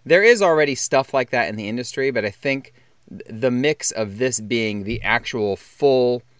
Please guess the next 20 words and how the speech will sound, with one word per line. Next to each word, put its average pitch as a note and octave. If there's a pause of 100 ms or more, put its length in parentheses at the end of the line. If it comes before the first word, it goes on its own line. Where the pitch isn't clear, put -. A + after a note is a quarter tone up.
U G#2+
I G2
experience, E2
plus -
the G#2+
fact G#2
that -
you F#2+ (160)
can E2+
just F2+
rest E2
your F2+
<laughs> -
hands F#2+
in F2+
your F2+
lap E2
and E2+
do F2
it, E2